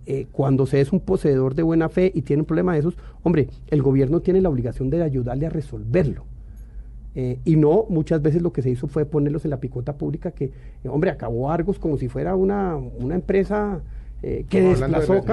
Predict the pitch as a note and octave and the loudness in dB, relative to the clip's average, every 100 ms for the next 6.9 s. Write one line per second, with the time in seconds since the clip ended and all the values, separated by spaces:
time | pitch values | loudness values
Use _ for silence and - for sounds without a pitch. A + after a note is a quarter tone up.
0 | A3 A2 G#3+ A3 F3+ G#2 G2+ F#2+ B2+ F#2+ | 2 4 4 4 4 2 -2 -4 -4 2
1 | G#3+ E3+ D3 C#3 C#3 C3 D#3 D3 D3+ F3+ | 2 4 2 2 0 0 0 0 0 2
2 | F#3+ F#3 D#3 D#3+ E3+ G3 G3 F3 D#3 C3+ | 2 2 2 2 4 4 6 4 0 -2
3 | C#3 C3+ C3 - - D#3+ D3 C#3+ C#3 G3+ | -2 -2 -4 -10 -4 0 2 2 0 -2
4 | - D3 C3+ C3+ F3 - - - - - | 0 0 2 2 0 -2 -16 -18 -16 -16
5 | - - A3 B3+ B3 A#3+ A3+ A3+ A3 A3 | -4 2 4 4 4 4 4 4 4 4
6 | G#3 - F#3+ F#3+ G3+ D3+ F3 G3 G#3 | 4 4 6 6 6 4 2 -2 -4